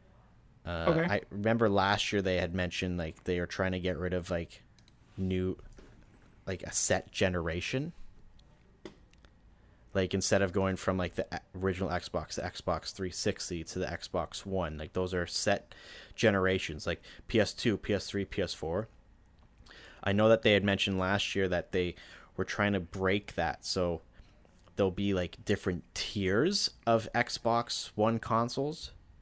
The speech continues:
Speaker 1: but they will, they will all play the same games, but at
Speaker 2: Just one's
Speaker 1: different
Speaker 2: gonna have a four K experience.
Speaker 1: Yeah, w-, at different, like, graphical fidelities. Um, and it, obviously, eventually, you know, like, in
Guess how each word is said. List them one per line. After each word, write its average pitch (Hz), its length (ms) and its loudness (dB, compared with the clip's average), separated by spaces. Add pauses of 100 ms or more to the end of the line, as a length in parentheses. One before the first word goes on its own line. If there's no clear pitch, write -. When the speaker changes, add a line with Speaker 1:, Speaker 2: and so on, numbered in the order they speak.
(180)
Speaker 1:
but 107 140 -2
they 98 140 4
will, 92 240 -2 (120)
they 101 80 2
will 101 180 4
all 101 200 2
play 98 680 2 (140)
the 98 100 -2
same 95 460 -2
games, 90 640 -2 (960)
but 98 140 6
at 92 120 6
Speaker 2:
Just 151 200 4
one's - 40 -2
Speaker 1:
different 160 300 10
Speaker 2:
gonna 160 140 10
have 147 100 6
a 139 80 6
four 151 300 8
K 143 200 4
experience. 110 640 -4
Speaker 1:
Yeah, 127 220 10
w-, 90 180 0 (240)
at 104 200 4
different, 120 280 4
like, 95 120 0
graphical 98 520 2
fidelities. 92 840 0 (640)
Um, 90 460 -2
and 131 120 2
it, - 360 -4
obviously, 143 400 6
eventually, 104 600 2
you 110 120 0
know, 95 180 0
like, 87 300 -2
in 92 420 -4